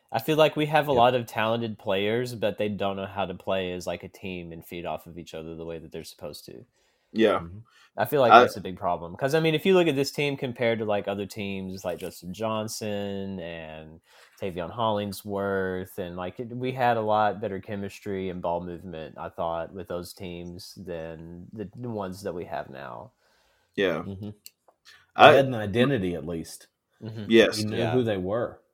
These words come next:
Speaker 3: Matt, what are you, is, are you agreeing with that, or you have another theory?
Speaker 2: Well, I definitely think it, yeah, there's other theories I've got too, but definitely the chemistry is a problem. Like, you look at these individual pieces, you got a guy that could be, again,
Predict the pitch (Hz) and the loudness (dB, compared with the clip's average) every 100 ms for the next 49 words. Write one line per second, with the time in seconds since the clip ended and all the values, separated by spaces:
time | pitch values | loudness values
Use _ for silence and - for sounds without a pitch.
0 | _ _ - _ - 104 110 127 120 117 | _ _ -20 _ -2 6 8 10 10 8
1 | 120 101 117 82 82 113 110 76 104 110 | 6 6 6 6 4 2 2 -2 0 8
2 | 117 123 135 127 139 160 160 151 165 170 | 10 10 10 10 10 10 8 12 12 12
3 | 127 120 117 110 104 107 98 87 90 - | 12 12 10 8 4 4 2 2 -2 -14
4 | _ - - 131 143 135 143 151 151 139 | _ -20 -4 2 6 6 6 4 0 0
5 | 117 104 95 - 90 90 95 110 107 104 | 0 0 0 -4 -12 -8 -2 0 2 0
6 | 101 104 90 - 92 82 - - - 85 | 0 -2 -4 -4 -4 -4 -8 -14 -10 -4
7 | 87 76 - 98 80 78 117 120 135 113 | -4 -4 -4 -4 -4 0 0 2 0 0
8 | 104 - 107 110 - 101 92 82 - 98 | -2 -2 -4 -6 -6 -6 -6 -8 -8 -4
9 | 85 82 78 78 76 - - _ _ _ | -4 -6 -10 -10 -12 -14 -18 _ _ _
10 | _ _ _ - 107 127 139 117 110 101 | _ _ _ 0 4 4 4 4 2 0
11 | 107 98 101 95 87 107 113 - 92 90 | -2 2 2 2 -2 0 -2 -2 -4 -4
12 | 90 87 87 87 80 87 90 85 - 87 | -6 -6 -4 -4 -4 -4 -2 -4 -6 -6
13 | 92 90 87 - _ _ _ _ - 92 | -2 -2 -4 -10 _ _ _ _ -6 -2
14 | 95 113 110 101 104 | 2 2 2 -2 -6